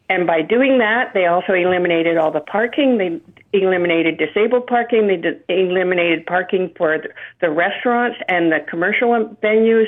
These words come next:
in the park. So the result was that you had very few people going into the park. They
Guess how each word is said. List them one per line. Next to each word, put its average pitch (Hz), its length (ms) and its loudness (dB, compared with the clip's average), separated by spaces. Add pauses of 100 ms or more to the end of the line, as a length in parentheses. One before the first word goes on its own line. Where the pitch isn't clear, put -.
(140)
in 208 160 2
the 208 40 0
park. 208 380 -2 (560)
So 175 460 2
the 190 180 0
result 233 600 2 (100)
was 160 400 0 (120)
that - 180 -2
you 165 280 2 (380)
had 170 380 -2
very 240 320 0
few 202 160 2
people 175 280 0
going 156 360 0
into 151 240 -2
the 147 80 -4
park. 151 440 -2
They 190 140 -2